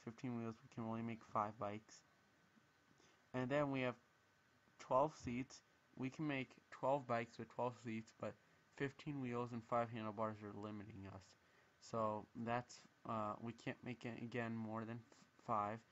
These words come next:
But we have eight pedals, and so this limits us because we need two pedals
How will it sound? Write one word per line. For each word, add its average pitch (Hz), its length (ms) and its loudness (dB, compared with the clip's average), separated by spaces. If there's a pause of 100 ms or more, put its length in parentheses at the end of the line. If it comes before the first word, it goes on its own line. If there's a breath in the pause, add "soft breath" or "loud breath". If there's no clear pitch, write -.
(460 loud breath)
But 123 180 4
we 127 120 2
have 120 120 2 (140)
eight 135 300 0
pedals, 117 440 0 (540 loud breath)
and 120 180 -4
so 120 260 2
this 139 340 0 (640)
limits 120 520 0
us 123 260 -4
because 120 320 -2 (320 loud breath)
we 135 100 2
need 143 260 4
two 165 220 0
pedals 131 360 4